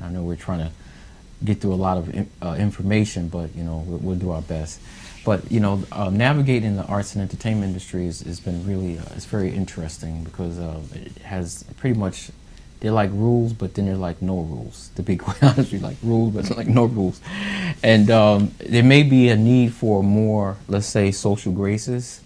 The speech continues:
uh, in, in, in the, uh, entertainment industry, uh, 'cause it's, it's a strange world.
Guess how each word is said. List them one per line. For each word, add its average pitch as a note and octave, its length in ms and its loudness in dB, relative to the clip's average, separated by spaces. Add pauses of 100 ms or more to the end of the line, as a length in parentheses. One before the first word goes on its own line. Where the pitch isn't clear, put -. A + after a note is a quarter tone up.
uh, F#2+ 240 -6 (140)
in, F#2+ 300 -4
in, F2+ 200 -4 (240)
in G2+ 200 -2
the, G2 140 0
uh, F#2 40 -2
entertainment G2 560 -4
industry, A2 400 -2 (540)
uh, E2+ 160 -4
'cause G#2+ 240 -4
it's, A2+ 180 -4
it's C#3 240 -6
a C3 60 -4
strange A#2 380 -4
world. A#2 360 -6